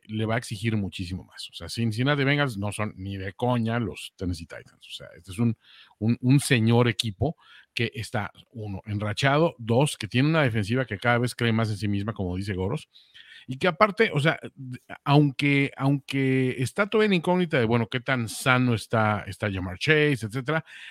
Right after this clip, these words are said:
ya la semana pasada ya demostraron que, o sea, T. Higgins está ahí de regreso, Tyler Boyd también se hizo presente, o sea, tienen, tienen un, un ala cerrada en quien confiar, hasta el mismo Mixon está empezando a agarrar con las repeticiones un poquito de inercia,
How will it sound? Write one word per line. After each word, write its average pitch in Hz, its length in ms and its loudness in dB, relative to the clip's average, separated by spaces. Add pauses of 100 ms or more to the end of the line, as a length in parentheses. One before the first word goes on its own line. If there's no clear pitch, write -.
(120)
ya 208 400 6
la 147 160 2
semana 202 300 0
pasada 180 320 2
ya 180 120 2
demostraron 165 460 2
que, - 220 -2 (140)
o 107 120 -8
sea, 104 240 -2 (380)
T. 139 100 0
Higgins 202 580 2
está 107 280 -2
ahí 113 120 2
de 98 120 -2
regreso, 175 460 2
Tyler 131 280 4
Boyd 113 200 2
también 101 200 -6
se 104 60 -8
hizo 92 160 -6
presente, 175 580 0 (240)
o - 40 -20
sea, 120 120 -2
tienen, 113 400 -2
tienen 110 380 -4
un, 107 160 -4
un 113 160 -2
ala 113 120 -2
cerrada 110 320 -4
en 98 80 -4
quien 98 140 -8
confiar, 175 460 2 (240)
hasta 98 200 -6
el 104 60 0
mismo 185 240 4
Mixon 170 360 2
está 143 140 0
empezando 143 300 -4
a 139 60 0
agarrar 123 280 0
con 127 140 0
las 110 80 0
repeticiones 120 480 -2
un 131 80 0
poquito 117 260 -4
de 104 120 -2
inercia, 113 480 0